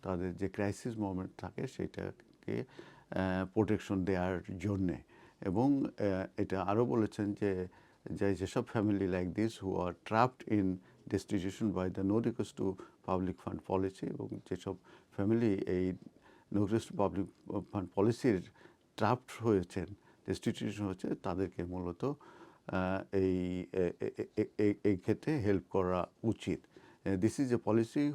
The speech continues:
which, আহ, has found to be unlawful multiple times already and it needs to change।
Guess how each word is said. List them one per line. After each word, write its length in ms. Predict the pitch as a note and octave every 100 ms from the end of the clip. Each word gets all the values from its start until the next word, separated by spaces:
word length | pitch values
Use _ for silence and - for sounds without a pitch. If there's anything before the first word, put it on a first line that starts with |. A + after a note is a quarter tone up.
| G#2
which, 320 | A2+ - - - - - - - -
আহ, 240 | G#2 G2+
has 140 | G2+ F#2+
found 560 | - A2+ B2+ C3+ C#3+ - _ - - -
to 140 | A2+
be 100 | G#2
unlawful 540 | F2+ G#2 G2+ G#2 - A#2+
multiple 600 | F#2 A#2 A2+ C3 C#3 G#2+
times 340 | - G2+ B2+ -
already 400 | G#2 F#2+ F#2+ A#2+
and 280 | - F#2 F2+
it 360 | F2+ E2+ - F2+
needs 160 | F#2 G#2+ -
to 80 | -
change। 180 | F2+ C#2+